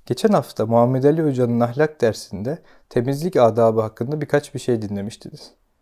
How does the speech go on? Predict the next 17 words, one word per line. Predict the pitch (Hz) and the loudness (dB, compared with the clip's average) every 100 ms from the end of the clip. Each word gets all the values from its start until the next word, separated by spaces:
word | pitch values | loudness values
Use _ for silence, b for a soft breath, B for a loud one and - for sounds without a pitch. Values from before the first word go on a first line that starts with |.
| _ _ _ _ - | _ _ _ _ -2
Bugün | 214 214 135 | 2 2 0
ise | 120 147 160 - | -2 -2 -2 -4
temizliğin | 127 123 123 123 123 131 | -2 0 -2 0 -2 0
biraz | 165 160 - | 2 4 4
daha | 123 135 | 2 2
fıkhi | - 120 - - 143 | 0 -8 -4 0 2
boyutuna | 123 113 - 117 | 2 0 0 0
bakacağız | 107 95 101 95 95 98 | 0 -2 -4 -4 -4 -6
beraber. | 98 107 - - - _ _ _ _ _ _ | -6 -6 -10 -18 -20 _ _ _ _ _ _
Bir | 220 185 | 0 0
gün | 127 123 123 | 0 -4 -6
sevgili | - 123 113 147 190 | -4 -2 0 -2 -2
Peygamberimiz | 127 107 104 101 101 131 | -2 0 0 -2 -4 -6
sallallahu | - 117 107 107 107 107 | -4 -2 0 0 0 -2
aleyhi | 104 104 101 | -4 -4 -6
ve | 104 | -8
sellem | 101 104 101 127 | -6 -6 -4 -6